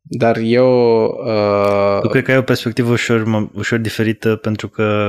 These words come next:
Speaker 2: ai, ai și, ai și cu ce compara.
Speaker 1: Exact, am și cu ce compara și cumva mi se pare că a contat foarte mult. Și asta, dacă vrei, e un downside al nostru. Apropo de,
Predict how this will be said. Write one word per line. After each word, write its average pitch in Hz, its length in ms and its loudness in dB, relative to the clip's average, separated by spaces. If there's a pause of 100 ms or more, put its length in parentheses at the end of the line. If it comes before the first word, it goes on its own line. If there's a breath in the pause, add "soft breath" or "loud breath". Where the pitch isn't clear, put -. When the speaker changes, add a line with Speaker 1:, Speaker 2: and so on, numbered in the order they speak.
(160)
Speaker 2:
ai, 107 300 0
ai 107 140 -2
și, 104 340 -6
ai 117 120 0
și - 100 -2
cu - 60 -4
ce 117 120 -4
compara. 101 500 -2 (340 loud breath)
Speaker 1:
Exact, 117 440 -4
am 117 160 -10
și - 140 -10
cu 113 80 -10
ce 110 120 -10
compara 113 640 0
și 139 500 2
cumva 127 540 2
mi 117 140 -2
se 135 160 -6
pare 143 140 2
că 139 80 2
a 135 40 4
contat 139 280 0
foarte 156 260 -2
mult. 135 380 -2
Și - 160 0
asta, 175 200 2
dacă 180 240 2
vrei, 185 220 4
e 185 40 4
un 156 360 0
downside 135 520 0
al 95 100 -2
nostru. 104 380 -8
Apropo 131 400 -2
de, 139 520 2